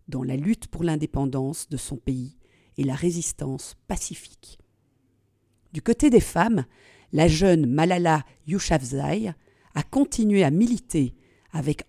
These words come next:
encore davantage, si c'était possible, de détermination pour le droit des femmes et des enfants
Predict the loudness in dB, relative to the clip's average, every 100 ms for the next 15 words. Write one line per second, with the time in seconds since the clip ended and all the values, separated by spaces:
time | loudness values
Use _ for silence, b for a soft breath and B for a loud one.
0 | -4 -4 0 2 2 0 -4 -4 2 4
1 | 2 -2 -4 -2 -2 -2 -6 -10 -10 -10
2 | -10 -10 -10 -10 -10 -10 -8 -10 -12 -8
3 | -2 0 0 -2 -2 -2 -2 -4 -2 -4
4 | -4 b b b b b -8 -4 -4 0
5 | 2 2 0 0 0 -2 -4 -4 -2 -2
6 | -4 -4 -6